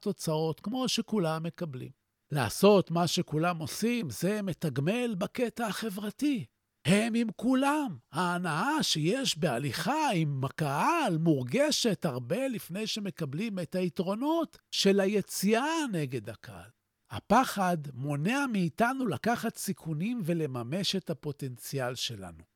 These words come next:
אף אחד לא גדל ואומר, "אני רוצה לעשות את אותו דבר כמו שכולם עושים." ובכל זאת, יש נחמה להקיף את עצמך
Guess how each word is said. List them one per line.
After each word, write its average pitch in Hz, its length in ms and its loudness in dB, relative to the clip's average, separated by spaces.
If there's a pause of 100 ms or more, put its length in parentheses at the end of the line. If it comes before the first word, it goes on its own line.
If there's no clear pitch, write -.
(240)
אף 165 280 0
אחד 190 500 2
לא 143 180 2
גדל 156 540 -2 (100)
ואומר, 127 580 -4
"אני 127 260 -2
רוצה 220 460 -6
לעשות 220 720 -8
את - 120 -14
אותו 196 320 0
דבר 165 500 0 (100)
כמו 180 200 0
שכולם 147 680 6
עושים." 110 440 -6 (400)
ובכל 392 540 4
זאת, 269 300 -8 (400)
יש 277 300 2
נחמה 190 640 0
להקיף 156 480 -2
את 160 120 -6
עצמך 127 440 -6